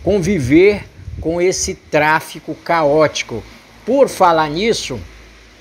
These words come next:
eu vou sair daqui de Barra do Garças e vou até Brasília,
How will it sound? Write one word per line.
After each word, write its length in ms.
eu 140
vou 260
sair 440
daqui 380
de 140
Barra 280
do 100
Garças 480
e 60
vou 160
até 420
Brasília, 960